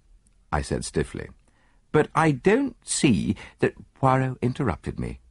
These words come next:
with a tremendous chuckle. Something seemed to be amusing him vastly. <laughs> "And, and Stella means a star, does it not? <laughs> Famous? But what on earth? And stars give light?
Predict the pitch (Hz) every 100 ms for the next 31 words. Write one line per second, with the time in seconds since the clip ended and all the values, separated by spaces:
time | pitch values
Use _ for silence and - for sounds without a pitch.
0 | - 87 87 - 87 104 76 - - -
1 | - - - - _ _ _ _ _ -
2 | 170 208 240 208 - 71 71 - 82 113
3 | 143 90 65 60 78 90 92 73 - -
4 | - - _ _ _ _ _ _ _ _
5 | _ - - - 180 - 180 - - -
6 | 127 - - - 180 - 175 143 147 143
7 | 147 165 143 123 - 98 87 117 208 220
8 | - - - - 78 - 82 90 - -
9 | - 151 143 - - - 95 107 - -
10 | - - 90 113 127 156 175 151 - -
11 | 92 - _ _ _ _ _ - 196 -
12 | - - 202 320 330 202 - - - -
13 | - 143 - - 71 69 73 92 - -
14 | 64 - 64 50 - -